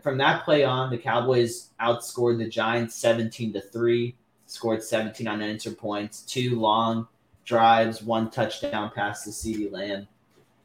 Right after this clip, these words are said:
And, um, Cooper Rush got his third game-winning drive and third win. So ultimately, what I've seen from Cooper Rush is that he's not gonna be spectacular like Josh Allen or Mahomes or Herbert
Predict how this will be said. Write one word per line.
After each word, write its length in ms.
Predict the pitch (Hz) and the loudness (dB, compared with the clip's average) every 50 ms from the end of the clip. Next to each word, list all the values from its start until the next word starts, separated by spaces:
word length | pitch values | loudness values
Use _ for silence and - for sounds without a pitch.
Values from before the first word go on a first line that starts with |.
| - | -6
And, 440 | - 104 107 101 98 98 101 95 92 | -4 -2 0 0 0 0 -2 -4 -6
um, 420 | 82 90 92 92 92 92 92 90 - _ _ _ _ _ _ _ _ _ _ _ _ _ _ - - - _ - | -6 -4 -4 -4 -6 -6 -10 -12 -14 _ _ _ _ _ _ _ _ _ _ _ _ _ _ -20 -20 -20 _ -8
Cooper 320 | - 143 143 127 120 135 | -4 -2 0 2 4 4
Rush 320 | 131 123 123 123 123 - - | 6 8 8 8 6 4 4
got 200 | 120 117 117 113 | 4 6 6 6
his 400 | 110 107 107 - - - - _ _ _ _ _ _ _ _ _ | 4 2 0 -2 -6 -12 -16 _ _ _ _ _ _ _ _ _
third 260 | - 139 143 147 143 | 4 6 6 6 6
game-winning 420 | 135 143 139 139 139 135 135 131 123 | 6 4 4 4 4 2 2 2 2
drive 300 | 123 127 123 123 120 123 | 4 4 4 4 4 2
and 140 | 113 104 - - | 0 -2 -2 -2
third 300 | 117 117 117 113 107 107 | 0 0 0 0 0 -4
win. 260 | 110 107 98 92 92 - - | -6 -6 -6 -8 -10 -12 -10
So 460 | - - - 143 127 117 110 113 - - - - _ _ _ _ _ _ - | -6 2 6 8 10 10 8 6 2 -6 -18 -20 _ _ _ _ _ _ 6
ultimately, 580 | 131 156 156 156 170 170 165 160 151 160 156 135 | 8 8 8 8 6 4 4 4 6 6 6 8
what 140 | 127 131 | 8 10
I've 220 | 131 131 139 139 - | 12 12 10 10 8
seen 460 | - - - 127 123 131 135 139 127 | 2 -4 -4 -4 -4 -4 -4 -6 -8
from 180 | - 120 110 - | -8 -10 -10 -10
Cooper 320 | - 123 120 113 113 104 | -6 -6 -6 -6 -4 -4
Rush 440 | 98 95 101 107 113 - - - - | -4 -2 -2 -2 -4 -6 -8 -10 -8
is 200 | 107 107 101 98 | -6 -6 -6 -2
that 340 | 104 101 101 101 101 - - _ _ _ _ _ - | -2 0 0 0 0 -4 -8 _ _ _ _ _ -6
he's 200 | 135 131 123 120 | -4 -4 -2 0
not 240 | 131 131 143 139 | 2 2 2 2
gonna 200 | 143 139 127 120 | 0 -2 -2 -2
be 420 | 113 120 127 131 127 127 127 127 _ _ _ _ _ _ _ _ _ _ _ _ _ _ _ _ | -2 -2 -4 -4 -4 -4 -6 -8 _ _ _ _ _ _ _ _ _ _ _ _ _ _ _ _
spectacular 1120 | - - - - 135 127 - - - 139 110 113 113 - 143 127 131 135 135 139 135 131 123 | -18 -14 -6 0 0 0 0 0 0 2 2 2 2 0 0 2 2 2 2 0 -4 -6 -6
like 260 | 117 107 104 104 110 | -4 -4 -4 -4 -4
Josh 360 | 110 120 120 117 120 113 - - | -2 0 2 2 2 2 2 0
Allen 520 | 117 113 117 117 113 113 113 113 113 110 | 0 2 2 2 2 2 0 0 -2 -2
or 180 | 107 101 101 107 | -2 -2 -2 -4
Mahomes 800 | 110 110 - - 123 117 117 117 117 113 113 117 113 107 104 107 | -6 -6 -2 2 4 4 4 4 2 0 0 -2 -4 -4 -4 -2
or 300 | 104 101 101 98 92 - | -2 0 -2 -2 -4 -10
Herbert 560 | - - - 127 127 127 107 117 113 113 110 | -10 -2 0 2 2 2 2 2 2 2 2